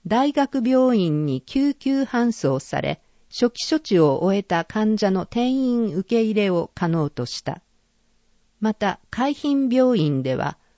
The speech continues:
七年十月から消防ヘリによるドクターピックアッ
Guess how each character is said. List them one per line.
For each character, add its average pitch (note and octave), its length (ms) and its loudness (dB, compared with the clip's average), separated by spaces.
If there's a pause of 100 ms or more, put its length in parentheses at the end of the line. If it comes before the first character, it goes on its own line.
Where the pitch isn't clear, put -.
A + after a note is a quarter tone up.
(160)
七 A#3 320 0
年 E3 320 0
十 A3 260 -2
月 G#3+ 300 -2
か E3+ 140 0
ら D3 280 -2
消 D4 380 0
防 C#4 260 2
ヘ C4 220 -2
リ G3+ 120 0
に D#3 200 2
よ C3+ 160 0
る C#3+ 180 -2 (380)
ド G#3+ 160 4
ク - 160 -16
タ C4 240 2
ー B3 60 -4
ピ - 140 -4
ッ A3 80 -8 (120)
ク D4 160 2
ア C#4+ 40 4
ッ C#4+ 40 0